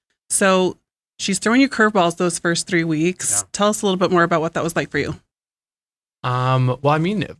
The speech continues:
Speaker 2: like, we went on our first date and then literally hung out or went on a date or did something together for the next, like, thirty days straight. Like,
Speaker 1: Okay,
Speaker 2: without
Speaker 1: so
Speaker 2: missing.
Speaker 1: who's asking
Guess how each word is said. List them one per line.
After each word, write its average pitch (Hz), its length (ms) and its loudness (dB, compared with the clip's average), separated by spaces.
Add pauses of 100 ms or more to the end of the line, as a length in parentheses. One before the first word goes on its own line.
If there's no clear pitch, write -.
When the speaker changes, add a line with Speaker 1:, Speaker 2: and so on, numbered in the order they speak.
(160)
Speaker 2:
like, 131 200 2
we 160 80 4
went 214 180 2
on 139 100 0
our 113 140 0
first 120 400 0
date 113 360 0 (200)
and 113 220 -2
then 107 480 0 (720)
literally 131 440 0
hung 117 260 0
out 110 280 0
or 113 220 0
went 110 200 -2
on 107 120 -2
a 104 60 0
date 104 300 0
or 107 160 -2
did 110 280 -2
something 101 600 -4
together 98 460 -4
for - 160 -10
the 98 100 -8
next, 98 240 -8
like, 98 160 -6 (140)
thirty 98 280 -4
days 92 300 -8
straight. - 380 -8 (260)
Like, - 160 -6
Speaker 1:
Okay, 220 160 2
Speaker 2:
without 123 160 -4
Speaker 1:
so 196 260 2
Speaker 2:
missing. - 320 -6
Speaker 1:
who's 262 200 0
asking 190 600 -2